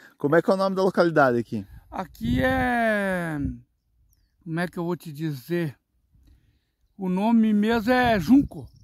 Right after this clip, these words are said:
Speaker 1: Junco.
Speaker 2: Junco.
Speaker 1: Junco.
Speaker 2: Passo
Speaker 1: Eu
Speaker 2: do S.
Speaker 1: Passo do S. Eu
Speaker 2: É.
Speaker 1: quero que o senhor levante só um pouquinho o boné, assim.
Speaker 2: Aham.
Speaker 1: Aí, ó. Que daí o pessoal que tá em casa vê o senhor bem
Speaker 2: <laughs>
Speaker 1: certo.
Speaker 2: Tá
Speaker 1: Pra não
Speaker 2: legal.
Speaker 1: bater. O senhor é muito gente boa.
Speaker 2: É, não.
Speaker 1: Então, como é que é o nome, o sobrenome do senhor? Como é que é, seu Luiz?
Speaker 2: É José Luiz Gomes Espido.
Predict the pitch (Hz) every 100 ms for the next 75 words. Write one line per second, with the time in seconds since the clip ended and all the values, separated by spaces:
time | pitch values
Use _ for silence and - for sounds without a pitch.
0 | - 123 156 131 - 107 - 160 151 214
1 | 202 - 127 131 107 - 214 226 - 214
2 | 240 220 175 - 117 131 131 123 113 -
3 | - 156 180 185 214 208 214 - - 240
4 | - 151 131 123 117 - 160 101 175 160
5 | 175 131 135 113 98 - - - - -
6 | 147 156 185 185 175 180 - 170 156 156
7 | 160 160 160 160 - 160 139 165 - 185
8 | 185 240 220 208 214 226 170 - - -
9 | 170 175 196 190 170 175 - 240 269 254
10 | 247 254 202 147 175 156 113 - - -
11 | - 160 233 214 202 226 254 214 214 175
12 | - 202 190 175 170 165 170 135 135 135
13 | 139 123 123 107 226 175 208 175 233 240
14 | 233 233 170 190 208 208 233 - - 214
15 | -